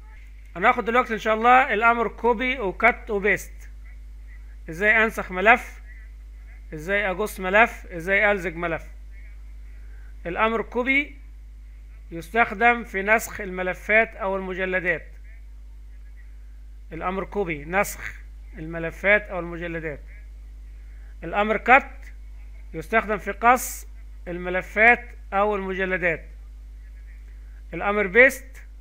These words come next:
يستخدم في لصق الملفات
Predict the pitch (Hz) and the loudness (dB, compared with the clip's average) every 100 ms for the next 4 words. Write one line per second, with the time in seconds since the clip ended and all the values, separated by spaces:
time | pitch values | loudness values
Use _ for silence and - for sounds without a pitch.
0 | - - - - 160 151 214 196 196 196 | -18 -18 -16 -16 -14 -6 -6 -4 -6 0
1 | 208 254 - - - - - - - - | 4 4 0 -12 -16 -16 -16 -16 -16 -16
2 | - - - 165 175 180 180 - 226 240 | -16 -16 -14 -10 -6 -4 -4 4 6 6